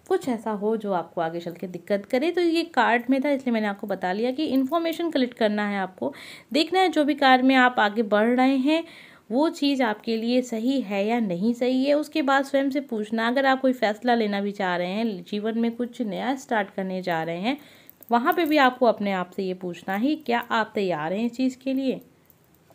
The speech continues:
ठीक है, भरोसा और आस्था, साईं बाबा के जो कार्ड थे वो भी बहुत अच्छे आए थे आपके लिए। धैर्य रखिए, धीरे धरिए, आपके पास उत्तर ना हो तब भी इंतज़ार कीजिए। तो यहाँ अगर आपके पास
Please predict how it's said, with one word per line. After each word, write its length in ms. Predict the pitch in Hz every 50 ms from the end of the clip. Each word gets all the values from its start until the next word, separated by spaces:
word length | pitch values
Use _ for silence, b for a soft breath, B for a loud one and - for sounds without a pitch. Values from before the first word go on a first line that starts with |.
| _ _ _ _ _ _ _ _ _ _ _ _ _ _ _ _ _ _ _ _ _ - - - -
ठीक 220 | - 294 285 294
है, 100 | 381 440 440 - _ _ _ _ -
भरोसा 520 | 196 220 247 262 262 277 269 320 330 339
और 100 | 330 285
आस्था, 360 | 226 185 185 185 - 196 180 185
साईं 260 | - 208 214 240 254
बाबा 180 | 269 262 269
के 120 | 277 269 269
जो 120 | 262 269 269
कार्ड 300 | 247 226 233 240 240 -
थे 60 | 262
वो 100 | 233 208
भी 100 | 214 240 233 - - -
बहुत 240 | 175 180 190 202 190
अच्छे 240 | 180 180 - - 185
आए 180 | 165 156 156
थे 120 | 156 175 170
आपके 280 | 151 147 - - 160
लिए। 220 | 165 170 202 269 302 - B B B B B B B B B B B B _
धैर्य 360 | - - 196 220 254 294 330 311
रखिए, 420 | 294 277 269 - - 285 311 359 370
धीरे 260 | 277 240 233 254 269
धरिए, 420 | 233 240 240 240 240 254 285 330 320
आपके 320 | - - 220 226 - 262 254
पास 300 | - 240 233 247 254 247
उत्तर 260 | 226 220 - 233 226
ना 180 | 226 220 214 214
हो 160 | 214 277 294
तब 240 | 294 254 208 - -
भी 100 | - 285 302
इंतज़ार 460 | 277 262 226 185 185 175 165 156 165
कीजिए। 460 | 160 - 156 151 143 - - 147 - - B B B B B B B B -
तो 60 | -
यहाँ 440 | 196 202 196 202 214 247 269 277 247
अगर 220 | 214 202 202 196 190
आपके 240 | 185 185 185 - 202
पास 400 | - - 180 175 185 196 190 -